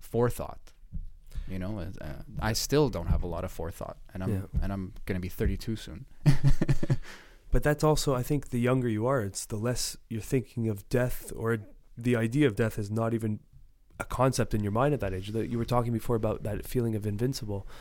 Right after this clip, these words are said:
Speaker 2: being invincible. It's like, I remember I'm way more cautious now than I've ever been. Like, I would do such careless things when I was younger that clearly I'm here today to sa-, to say the story, but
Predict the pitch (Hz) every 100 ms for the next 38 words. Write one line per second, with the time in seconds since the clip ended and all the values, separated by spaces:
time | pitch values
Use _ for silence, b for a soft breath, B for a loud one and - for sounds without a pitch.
0 | B - 117 107 120 151 117 92 - b
1 | b b b - 107 123 131 123 143 135
2 | 113 - - - - - - 120 117 151
3 | 180 156 - 135 139 120 110 120 135 110
4 | 101 120 156 127 92 95 117 131 - 107
5 | 107 113 117 127 131 - 131 - - 131
6 | 123 - 131 131 113 113 101 104 131 156
7 | 113 101 98 - b b b b b b
8 | _ - - - 156 143 123 110 123 113
9 | 117 117 113 - - - - 113 - 110
10 | 101 - 160 135 98 95